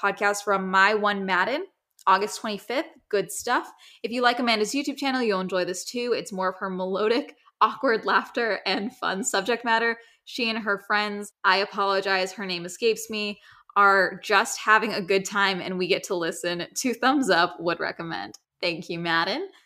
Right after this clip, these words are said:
Then we've got, uh, a five star with Aiden Evan. "Good podcast, V funny. Please do an Omegaverse A P O podcast with someone who isn't on the internet."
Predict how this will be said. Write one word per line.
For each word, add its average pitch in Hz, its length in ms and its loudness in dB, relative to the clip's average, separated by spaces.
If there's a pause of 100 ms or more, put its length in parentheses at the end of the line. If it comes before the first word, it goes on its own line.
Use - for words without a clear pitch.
(260)
Then 190 160 -6
we've 190 160 -6
got, 185 300 2 (380)
uh, 190 280 2
a 202 120 -2
five 233 220 4
star 208 480 0
with 196 300 -4 (100)
Aiden 190 300 0
Evan. 214 460 -6
"Good 269 300 2
podcast, 226 640 2
V 214 220 -6
funny. 208 500 -6 (180)
Please 247 340 -2
do 226 180 4
an 214 80 4
Omegaverse 220 640 2
A 233 160 4
P 220 160 6
O 202 100 8
podcast 202 600 4
with 190 100 -4
someone 196 300 0
who 220 120 0
isn't 196 200 0
on 175 160 2
the 180 120 -2
internet." 208 380 -2